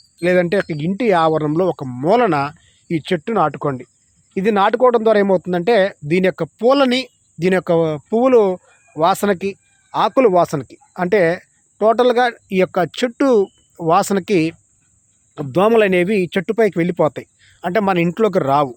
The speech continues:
మీరు ఒకసారి ప్రయత్నం చేయండి. దోమలు అధికంగా వస్తున్న కొట్టాల్లో కానీ, గేదెలు ఎక్కువగా ఉన్న చోట ప్రదేశాల్లో కానీ, లేదంటే ఇంటి దగ్గర కానీ చెట్టు నాటుకోండి. ఈ చెట్టు పైనే దోమలు ఉంటాయి తప్ప మీ దగ్గరికి రావు. ఇంకా ఇది బొల్లి మచ్చలకి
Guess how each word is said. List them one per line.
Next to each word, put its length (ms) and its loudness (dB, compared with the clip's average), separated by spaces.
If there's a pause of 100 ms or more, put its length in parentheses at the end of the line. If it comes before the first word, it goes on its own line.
మీరు 140 2
ఒకసారి 260 -4
ప్రయత్నం 400 -2 (100)
చేయండి. 240 -2 (540)
దోమలు 360 2
అధికంగా 400 -2
వస్తున్న 480 -4 (340)
కొట్టాల్లో 500 0
కానీ, 340 -2 (360)
గేదెలు 280 2
ఎక్కువగా 380 0
ఉన్న 180 0 (120)
చోట 80 0
ప్రదేశాల్లో 560 0
కానీ, 320 -2 (520)
లేదంటే 480 2 (100)
ఇంటి 160 -4
దగ్గర 240 0
కానీ 240 -2 (120)
చెట్టు 180 -8
నాటుకోండి. 520 -2 (200)
ఈ 180 -4
చెట్టు 180 -4
పైనే 260 0
దోమలు 280 0
ఉంటాయి 180 -4
తప్ప 240 -6 (560)
మీ 120 0
దగ్గరికి 340 -2
రావు. 320 -6 (420)
ఇంకా 220 0
ఇది 460 2 (140)
బొల్లి 340 0
మచ్చలకి 440 0